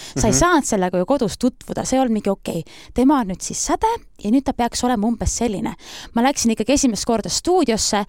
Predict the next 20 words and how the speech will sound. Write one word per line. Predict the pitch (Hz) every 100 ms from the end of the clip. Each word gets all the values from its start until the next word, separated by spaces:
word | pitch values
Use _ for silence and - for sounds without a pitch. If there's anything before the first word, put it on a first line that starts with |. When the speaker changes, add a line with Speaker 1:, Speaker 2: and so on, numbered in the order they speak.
| - - - -
Speaker 1:
ja | 208 214
sa | -
pead | 220 254
hakkama | 302 - 233 208
koos | - 294 302 233 -
selle | 208 190
sädemega | - 285 330 285 202 196 190 185 170 - - -
kuidagi | 269 320 247 208 214 -
üksteist | 294 - - 220 - 190
leidma, | 302 349 - 214
et | - 190
see | 220
hääl, | 220 277 202
nagu | 196 196
sa |
ütlesid, | 285 - 208 - - - - - -
äh, | 202
oleks | 202 247 - -
võimalikult | 311 285 196 190 202 -
loomulik. | 262 269 180 175 - -